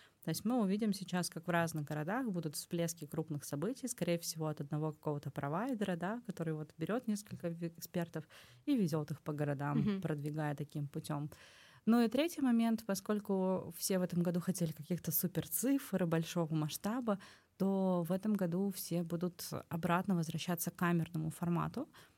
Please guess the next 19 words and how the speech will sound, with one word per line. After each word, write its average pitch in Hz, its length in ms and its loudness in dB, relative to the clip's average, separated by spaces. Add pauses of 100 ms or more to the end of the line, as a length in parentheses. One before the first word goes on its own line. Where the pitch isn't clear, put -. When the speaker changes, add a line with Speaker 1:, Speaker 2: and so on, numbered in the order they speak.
(180)
Speaker 1:
И 220 120 2
основным, 190 800 2
а, 170 560 2
таким 165 360 -4
форматом 190 560 0
будут 185 300 -4
мероприятия 170 580 0
на 165 80 2
сорок-пятьдесят 160 640 -6
человек. 160 460 -2 (140)
То - 100 -6
есть 170 140 -8
вот 160 220 -2
до 175 120 0
вот 165 160 0
этой 165 180 -4
цифры, - 380 -6
до 156 140 -4
пятидесяти, 202 680 -4